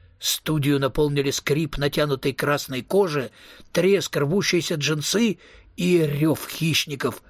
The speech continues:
Огромный кот совершенно не уловил иронию. Все это походило на обычную кошачью драку.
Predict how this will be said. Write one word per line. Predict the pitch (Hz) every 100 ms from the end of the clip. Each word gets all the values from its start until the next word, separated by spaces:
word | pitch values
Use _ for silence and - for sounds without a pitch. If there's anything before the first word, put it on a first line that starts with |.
| - - - - - -
Огромный | 135 123 143 156 143
кот | - 160 -
совершенно | 135 123 110 - 139 139
не | 135 135
уловил | 127 123 131 147
иронию. | 151 190 156 113 95 - _ _ _ _
Все | - - 208
это | 196
походило | 175 190 196 180 196 190
на | 180
обычную | 165 214 - - 165
кошачью | 143 180 - 127 - 185
драку. | 156 135 110 - 101